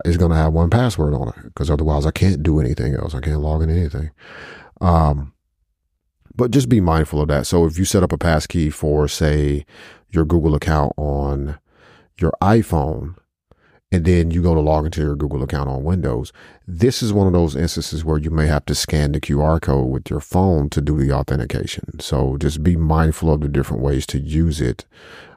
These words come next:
Uh, but there's not a huge concern to me at this point in time that you're gonna lose access to an account because you don't have a way to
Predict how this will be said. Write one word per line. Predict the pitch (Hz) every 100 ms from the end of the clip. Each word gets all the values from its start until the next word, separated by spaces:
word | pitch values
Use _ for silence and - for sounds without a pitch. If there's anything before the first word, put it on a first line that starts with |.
| _ 76
Uh, | 71 62
but | 82 80 - -
there's | 80 82 80
not | 85 85
a | 78 -
huge | 82 - 127 123
concern | - 98 - 90 87
to | 82
me | 82 85
at |
this | 80 76
point | - 78
in | 76
time | 82 73
that | 71 -
you're |
gonna | 78 73
lose | 78 82 78 71
access | 71 - 71 -
to | 73
an | 71
account | 69 - 71 -
because | - 71 71
you | 71
don't | 73 65
have | 69 71
a | 69
way | 71 69
to | - - 71 69